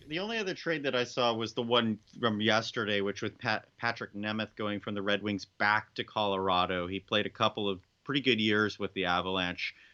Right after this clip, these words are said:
uh, when they were rebuilding their team. He's, so he's someone that the organization,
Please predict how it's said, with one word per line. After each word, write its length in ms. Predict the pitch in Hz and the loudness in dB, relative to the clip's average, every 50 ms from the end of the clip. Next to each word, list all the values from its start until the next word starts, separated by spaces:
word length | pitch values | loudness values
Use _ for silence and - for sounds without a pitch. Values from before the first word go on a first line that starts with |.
| _ _ - | _ _ 0
uh, 240 | 95 92 92 92 | 2 2 2 2
when 220 | 92 95 107 104 101 | 0 0 0 2 2
they 160 | 101 101 101 | 2 2 2
were 180 | 98 98 101 98 | 2 0 -2 -2
rebuilding 600 | 95 95 92 87 - 98 95 95 90 92 90 90 | -4 -4 -4 -4 -2 -2 0 0 0 -2 -2 -2
their 220 | 92 95 95 92 - _ - | -2 -2 -2 -4 -8 _ -14
team. 360 | - - 98 90 90 90 87 | -8 -6 -4 -4 -4 -4 -4
He's, 300 | 95 101 95 92 - - _ _ - - _ _ _ - | -4 -4 -6 -6 -8 -14 _ _ -20 -20 _ _ _ -10
so 280 | - - 101 95 92 | -4 0 0 0 2
he's 220 | 92 107 110 107 - | 0 0 0 2 2
someone 380 | 131 123 120 117 117 113 110 | 2 4 4 4 4 4 4
that 220 | 107 104 101 - - | 2 0 -2 0 0
the 280 | 107 104 104 101 98 101 | 0 0 2 0 0 -2
organization, 840 | 113 110 104 104 101 92 104 101 101 - - 110 101 95 95 92 | -2 -2 -2 -2 -2 0 0 0 0 0 0 0 0 0 0 -4